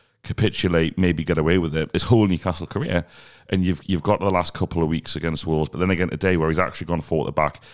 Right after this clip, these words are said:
he's picked a team at least a little bit closer to what most fans would pick, and actually, yeah, it is worse because at, at top level football, you can't just be like, "Right, it's my last game, I'm gonna have a go at Spurs,"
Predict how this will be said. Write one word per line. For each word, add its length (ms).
he's 200
picked 440
a 40
team 260
at 120
least 360
a 40
little 260
bit 220
closer 320
to 100
what 160
most 220
fans 260
would 140
pick, 340
and 120
actually, 580
yeah, 140
it 80
is 180
worse 480
because 420
at, 140
at 200
top 240
level 160
football, 380
you 60
can't 260
just 140
be 60
like, 140
"Right, 120
it's 120
my 80
last 180
game, 180
I'm 100
gonna 160
have 100
a 40
go 140
at 60
Spurs," 420